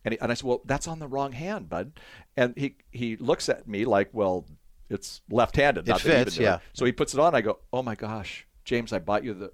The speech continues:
Speaker 1: a left-handed glove." So I had to go back to the sporting goods and said,
Speaker 2: <laughs>
Speaker 1: "Grandpa fail." But, you know, at four o'clock today, I will be there playing catch with James 'cause he's getting really good, I just must admit.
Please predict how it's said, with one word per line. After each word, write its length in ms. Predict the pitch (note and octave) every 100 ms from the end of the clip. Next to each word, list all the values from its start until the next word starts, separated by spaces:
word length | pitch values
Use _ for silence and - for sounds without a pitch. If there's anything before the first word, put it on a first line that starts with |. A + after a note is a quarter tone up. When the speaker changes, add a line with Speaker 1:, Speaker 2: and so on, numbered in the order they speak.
| -
Speaker 1:
a 60 |
left-handed 480 | A2 A2+ - B2 G#2+
glove." 320 | F#2+ A2 A2 - G3
So 100 | -
I 20 | -
had 80 |
to 60 | C3+
go 100 | A#2
back 320 | G2 D3 G3
to 80 | -
the 80 | B2+
sporting 320 | - A#2+ G3+
goods 220 | A2 -
and 100 | -
said, 220 | - G#2 - A#2+
Speaker 2:
<laughs> 60 | -
Speaker 1:
"Grandpa 400 | C#3+ D#3+ - A#2+
fail." 400 | - G#2 G2 G2+ - -
But, 120 | D3+
you 60 | D3
know, 220 | D3+ A2+ - _ -
at 180 | - B2
four 140 | D#3 D#3+
o'clock 320 | E3 D#3 -
today, 380 | B2+ G2 F#2 G2 -
I 100 | A#2+
will 140 | C3+
be 180 | G2+ A2+
there 220 | G#2+ G2+ - _
playing 220 | B2 G2+
catch 320 | - A2+ -
with 180 | G2 D#2+
James 320 | - B2 A2
'cause 120 | -
he's 100 | F#2
getting 220 | E2+ A2+ G2
really 200 | G#2+ D#2+
good, 220 | G#2+ E2
I 80 | E2
just 220 | E2+ -
must 200 | E2+ -
admit. 380 | D2+ A2+ D#2